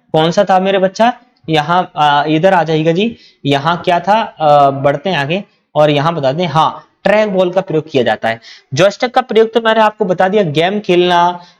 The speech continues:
आ, robot center पर जाना, ultrasound करना, eye test करना, सीए करना, डीए करना, ये जो काम होता है वो joystick का होता है, है ना।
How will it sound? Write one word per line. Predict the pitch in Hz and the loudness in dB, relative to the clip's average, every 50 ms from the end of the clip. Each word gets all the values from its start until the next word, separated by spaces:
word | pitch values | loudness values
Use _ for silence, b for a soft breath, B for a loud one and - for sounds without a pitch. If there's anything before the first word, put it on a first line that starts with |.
| - 156 | -4 0
आ, | 147 151 151 156 | 0 2 2 0
robot | 147 151 156 170 180 208 226 226 | 0 0 2 2 4 2 2 0
center | 226 - 180 170 165 160 170 | 0 -2 -4 -4 -2 -4 -4
पर | - - 175 165 | -2 -2 -2 0
जाना, | 170 160 160 160 160 165 | 0 0 2 2 0 0
ultrasound | 160 - 156 160 160 156 - - 190 190 - 196 190 196 190 185 | 0 0 0 -2 -2 -2 -2 -2 -4 -2 -2 -2 0 0 0 0
करना, | 175 160 156 147 147 147 147 147 147 B B B B B - | 0 -2 -2 0 0 0 0 0 -2 B B B B B -4
eye | 139 151 175 190 214 | -2 0 0 0 -2
test | 202 - 208 190 190 - - - | 0 0 0 0 0 -4 -10 -4
करना, | - 170 160 160 156 147 151 151 | -4 -2 -2 0 0 0 0 0
सीए | 151 - - - 202 208 214 220 208 | -2 -4 -6 -4 0 2 4 4 4
करना, | 214 202 170 160 160 160 160 160 | 4 2 0 0 0 -2 0 0
डीए | 156 156 175 180 208 220 | 0 -2 0 2 2 2
करना, | 214 202 170 147 151 151 156 156 B B B B B B | 2 2 -2 -2 -2 -2 -4 -4 B B B B B B
ये | 147 143 175 233 226 | 2 4 4 4 4
जो | 240 240 | 2 0
काम | 233 - 185 185 185 | 0 0 0 0 0
होता | 160 135 - - 143 | -2 -4 -2 -2 -2
है | 156 165 - - _ _ - | -2 -2 -4 -10 _ _ -2
वो | 160 196 202 | 0 0 0
joystick | 156 135 143 147 143 - - - 147 123 - | 0 0 0 0 0 0 -2 -6 -8 -6 -2
का | - 123 | 0 0
होता | 117 117 107 - 110 | 0 0 -4 -4 -4
है, | 117 120 117 - _ _ - | -4 -4 -6 -8 _ _ -4
है | 165 | 0
ना। | 190 233 233 233 - | 0 2 0 0 -4